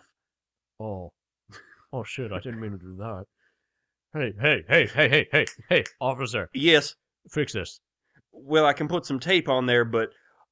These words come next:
Speaker 2: I mean, there's a big old laser sword
Speaker 1: You
Speaker 2: burned
Speaker 1: got-,
Speaker 2: down the
Speaker 1: you
Speaker 2: middle.
Speaker 1: gotta heal it. You gotta make it right again.
Speaker 2: Oh, um,
Speaker 1: Max Beebo!
Speaker 2: uh, well, sure. Uh, why don't I go and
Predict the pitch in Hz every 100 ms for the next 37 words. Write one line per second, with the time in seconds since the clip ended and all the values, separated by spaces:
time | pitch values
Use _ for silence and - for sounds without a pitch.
0 | _ 123 131 127 127 123 117 123 139 127
1 | 120 135 151 123 117 139 120 110 127 214
2 | - 110 107 117 123 190 165 156 190 151
3 | 156 175 208 208 175 208 196 190 185 269
4 | 196 196 170 131 120 151 160 135 123 120
5 | 139 135 139 139 262 208 226 330 254 208
6 | 165 139 135 175 247 226 - 285 214 151
7 | 156 160 156 214 240 226 220 202 214 202
8 | 196